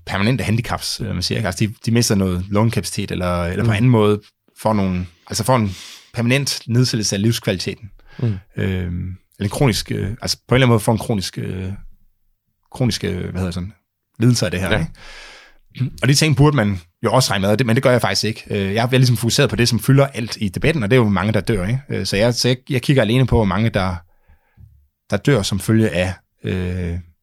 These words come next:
Speaker 1: af nedlukningen, øh, og hvor meget forventet, altså hvor meget levetid, de ligesom går glip af. Så det er jo klart, det er jo værre, hvis det er en, øh, ung person, der dør, fordi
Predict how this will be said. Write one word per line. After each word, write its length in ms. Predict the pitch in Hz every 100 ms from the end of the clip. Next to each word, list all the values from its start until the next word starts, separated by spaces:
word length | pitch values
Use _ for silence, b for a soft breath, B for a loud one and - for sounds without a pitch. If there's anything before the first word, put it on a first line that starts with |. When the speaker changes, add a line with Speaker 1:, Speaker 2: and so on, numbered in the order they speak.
| _
Speaker 1:
af 60 | 98
nedlukningen, 560 | 104 107 98 85 92 104 -
øh, 220 | 104 92 90
og 100 | 98
hvor 120 | 101
meget 480 | 95 95 117 113 110 - b b b
forventet, 480 | 110 123 113 98 90 - _ _ _ _ _
altså 140 | 98
hvor 100 | 107
meget 160 | 107 123
levetid, 380 | 120 147 139 104
de 40 |
ligesom 260 | 110 117 104
går 320 | 107 95 98
glip 160 | 123 117
af. 140 | 92
Så 80 | -
det 40 | 107
er 20 |
jo 20 |
klart, 200 | 131 127
det 20 |
er 40 | 120
jo 40 |
værre, 260 | 110 127 143
hvis 140 | 107
det 100 | -
er 20 | 107
en, 120 | 101
øh, 200 | 95 117
ung 120 | 139
person, 240 | 107 113
der 60 | 98
dør, 180 | 101 101
fordi 220 | - 101